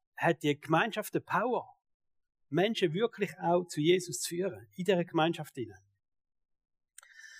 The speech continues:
Und ich glaube, der Power, der Alpha-Kurs hat das wirklich auch für deine Freunde, für deine Nachbarn, für, für Menschen, wo Gott dir aufs Herz legt. Manchmal kennt man jemanden gar nicht so gut, aber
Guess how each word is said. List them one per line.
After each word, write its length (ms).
Und 180
ich 100
glaube, 220
der 220
Power, 500
der 80
Alpha-Kurs 420
hat 140
das 140
wirklich 300
auch 120
für 100
deine 240
Freunde, 420
für 160
deine 240
Nachbarn, 480
für, 360
für 140
Menschen, 440
wo 140
Gott 460
dir 140
aufs 180
Herz 260
legt. 160
Manchmal 280
kennt 260
man 100
jemanden 180
gar 180
nicht 140
so 100
gut, 300
aber 280